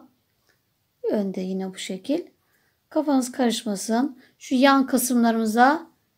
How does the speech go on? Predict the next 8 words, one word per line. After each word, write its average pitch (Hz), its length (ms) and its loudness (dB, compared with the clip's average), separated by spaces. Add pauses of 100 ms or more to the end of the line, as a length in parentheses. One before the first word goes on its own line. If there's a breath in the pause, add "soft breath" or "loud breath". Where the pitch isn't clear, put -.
(420)
hiç 269 180 -8
arttırma 226 480 -2
yapmıyoruz. 226 720 -2
Düz 220 180 0
örüyoruz. 180 640 -6 (640)
Şimdi 233 640 0 (500)
altı 233 360 2
tane 226 580 0